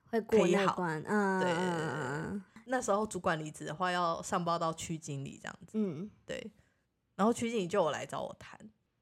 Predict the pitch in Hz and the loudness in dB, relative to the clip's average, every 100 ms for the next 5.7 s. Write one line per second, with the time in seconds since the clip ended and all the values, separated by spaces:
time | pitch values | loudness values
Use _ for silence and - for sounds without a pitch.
0 | _ 165 190 214 185 180 190 156 - 156 | _ -2 2 2 0 -2 -2 -2 -4 -4
1 | 160 165 156 143 135 - - _ - 147 | -2 -4 -4 -6 -8 -8 -12 _ -12 -10
2 | 135 127 - 190 208 _ _ - 151 151 | -8 -8 -10 -14 -18 _ _ -10 -6 -6
3 | 139 143 165 156 147 - 143 - - - | -8 -8 -8 -8 -8 -10 -16 -20 -20 -20
4 | - - 220 175 180 220 190 185 185 202 | -8 2 4 4 0 0 2 4 2 2
5 | 208 185 190 180 175 180 175 | 0 0 0 0 0 -2 -2